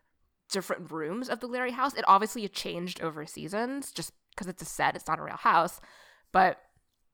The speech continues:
there's some parts of the house you don't see. And I didn't include things like a nursery or anything for Lily because the way the house is shaped, the most important part to me was getting the outside right. And as we know, having been to Wilmington,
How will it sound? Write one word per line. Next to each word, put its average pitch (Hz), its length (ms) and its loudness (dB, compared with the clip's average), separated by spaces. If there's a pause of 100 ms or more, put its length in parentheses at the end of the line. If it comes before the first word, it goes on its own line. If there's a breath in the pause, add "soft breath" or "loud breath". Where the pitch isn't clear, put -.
(160)
there's 233 200 2
some 277 260 -2
parts 196 260 -2
of 180 60 -14
the 175 80 -8
house 165 200 -4
you 165 100 -14
don't 143 340 -8 (380)
see. 156 440 -6
And 208 140 6
I 208 80 10
didn't 247 240 0
include 190 360 0
things 160 300 -6
like 156 360 -4 (100)
a 185 60 -2
nursery 170 520 -2
or 165 80 -2
anything 165 480 -10
for - 400 -12
Lily 160 500 -6
because 160 520 -8 (800)
the 202 80 2
way 190 180 6
the 190 100 6
house 175 260 2
is 175 80 -6
shaped, 170 300 -8 (220 loud breath)
the 214 120 6
most 247 200 10
important 190 360 0
part 160 160 -2
to - 100 -14
me 165 100 -10
was 175 140 -6
getting 160 220 -6
the 160 160 -12
outside 196 420 -4
right. 226 380 0
And 175 120 0
as 170 340 0
we 190 220 -4
know, 175 180 6
having 156 280 0
been 156 280 -2
to 156 200 -6
Wilmington, 180 640 0